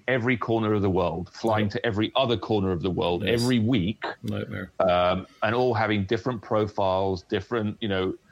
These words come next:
Speaker 1: have they had covid? Have they not had covid? Have they had the jab? Have they not had the jab? Do they wanna have the jab? Do they need to have the jab if they're going from Brazil to India or from America to Sweden? I mean, it was a mess.
Speaker 2: Mm.
Speaker 1: From an, uh, operational and logistical,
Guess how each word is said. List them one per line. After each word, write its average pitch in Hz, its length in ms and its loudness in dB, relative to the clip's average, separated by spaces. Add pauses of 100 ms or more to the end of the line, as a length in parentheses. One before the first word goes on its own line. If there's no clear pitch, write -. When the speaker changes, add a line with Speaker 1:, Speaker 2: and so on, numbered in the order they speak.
(160)
Speaker 1:
have 101 180 0
they 110 200 0
had 98 300 -2
covid? 104 300 -2
Have 98 140 -2
they 107 120 0
not 101 220 -2
had 98 140 -2
covid? 95 280 -2
Have 92 120 -2
they 107 140 0
had 104 160 0
the 113 80 -2
jab? 98 320 0
Have 98 160 -2
they 110 100 0
not 104 240 0
had 95 160 0
the 95 80 -2
jab? 92 320 -2
Do 104 80 -2
they 104 140 2
wanna 107 260 2
have 101 160 0
the 104 80 2
jab? 92 240 0
Do 110 80 2
they 113 140 2
need 120 240 2
to 120 100 -2
have 104 120 0
the 110 80 2
jab 104 240 0
if 92 100 -2
they're 104 100 2
going 104 220 2
from 104 180 -2
Brazil 107 520 2
to 104 300 0
India 101 420 2 (300)
or 101 140 0
from 101 160 0
America 104 600 2
to 101 380 0 (260)
Sweden? 101 460 0 (400)
I 127 80 2
mean, 127 300 0
it 131 180 2
was 123 440 -2
a 110 80 2
mess. 104 720 0
Speaker 2:
Mm. 85 340 0
Speaker 1:
From 113 220 0
an, 110 60 2 (140)
uh, 127 160 0
operational 123 840 -2
and 98 160 -2
logistical, 104 880 -2